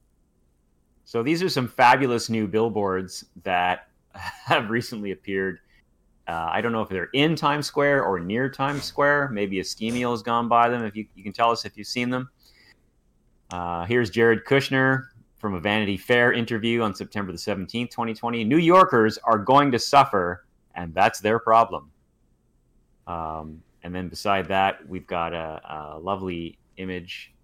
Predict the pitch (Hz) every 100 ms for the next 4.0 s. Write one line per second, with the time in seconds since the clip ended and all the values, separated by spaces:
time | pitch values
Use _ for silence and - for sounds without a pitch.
0 | _ 98 87 - 98 117 107 98 90 110
1 | 110 95 - 92 - 92 87 85 85 95
2 | 92 92 87 82 _ _ _ _ _ _
3 | _ _ _ _ 85 82 80 80 80 80